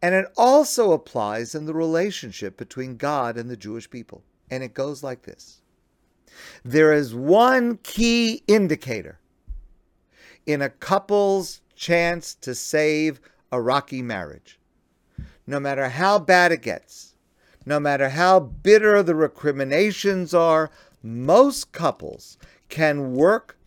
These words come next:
through the problem back to health, back to a healthy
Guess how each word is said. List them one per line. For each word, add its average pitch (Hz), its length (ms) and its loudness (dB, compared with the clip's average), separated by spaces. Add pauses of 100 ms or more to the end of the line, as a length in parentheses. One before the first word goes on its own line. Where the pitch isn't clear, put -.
through 180 880 0 (1000)
the 147 100 0
problem 135 960 -2 (1600)
back 160 380 0
to 180 100 -6
health, 147 600 -2 (840)
back 190 460 0
to 151 180 0
a 123 80 0
healthy 135 680 -2